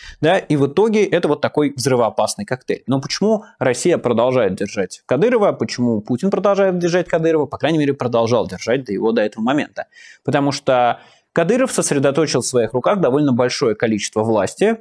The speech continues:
он договор-, уничтожил своих врагов, физически уничтожил другие кланы, э, и, значит, распределил власть между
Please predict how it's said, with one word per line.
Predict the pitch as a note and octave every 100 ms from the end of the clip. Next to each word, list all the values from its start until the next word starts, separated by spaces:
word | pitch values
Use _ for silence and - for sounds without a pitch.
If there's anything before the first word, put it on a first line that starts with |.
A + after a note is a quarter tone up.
| -
он | D#3 C#3
договор-, | A#2+ B2 B2+ B2+ _
уничтожил | F3 E3 D#3 - D3 A#2+ G#2
своих | - - A2+ G#2
врагов, | B2+ A2 F2+ G2 - -
физически | E3 A2+ D#2+ - -
уничтожил | B2 D3 - F3+ F#3 F#3 - -
другие | D3+ E3 D#3+ D#3
кланы, | E3+ D#3 D#3 D#3+ D#3+ - -
э, | C#3 C3+
и, | F#3 G#3+
значит, | D3+ D3+ D#3 C3+
распределил | B2 - B2+ B2 C3
власть | G#2 B2 G#2+ -
между | A2+ G#2 G2+ F2